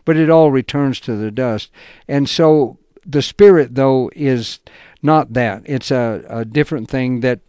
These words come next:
that's what the, that's why he looks at the heart, the spirit.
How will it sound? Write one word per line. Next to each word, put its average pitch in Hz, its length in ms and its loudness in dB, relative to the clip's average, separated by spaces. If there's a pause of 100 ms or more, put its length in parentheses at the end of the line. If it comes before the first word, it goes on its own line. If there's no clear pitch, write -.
(400)
that's 151 260 -2
what 139 160 0
the, 131 260 -2
that's 135 240 -6
why 156 180 0
he 139 120 0
looks 135 320 0
at 127 260 -4 (320)
the 123 140 -2
heart, 113 480 -2
the 120 80 -6
spirit. 131 340 -4